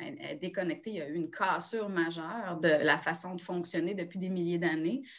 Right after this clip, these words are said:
depuis les deux, trois cents dernières années. Mettons les cent dernières années de façon très intensive, euh, puis ça a des in-, des effets. Ça a des impacts, puis on voit,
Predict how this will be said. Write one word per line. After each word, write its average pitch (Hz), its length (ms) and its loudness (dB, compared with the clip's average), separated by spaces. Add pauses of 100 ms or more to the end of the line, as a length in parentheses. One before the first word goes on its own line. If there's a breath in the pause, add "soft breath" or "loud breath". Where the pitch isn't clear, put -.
(160 loud breath)
depuis 180 280 0
les 180 140 4
deux, 170 140 4
trois 170 240 0
cents 190 160 -2
dernières 165 400 2
années. 165 360 -2 (680 soft breath)
Mettons 208 640 4
les 220 140 6
cent 220 240 6
dernières 196 360 10
années 196 200 10
de 220 40 2
façon 226 340 10
très 202 240 12
intensive, 180 760 6 (480 loud breath)
euh, 160 320 12
puis 156 80 2
ça - 160 10
a 175 140 12
des 180 180 8
in-, 170 200 10
des 175 220 6
effets. 190 340 4 (520)
Ça - 300 10
a 185 280 12
des 180 320 8
impacts, 185 560 8 (380)
puis 175 160 4
on 151 140 8
voit, 180 560 10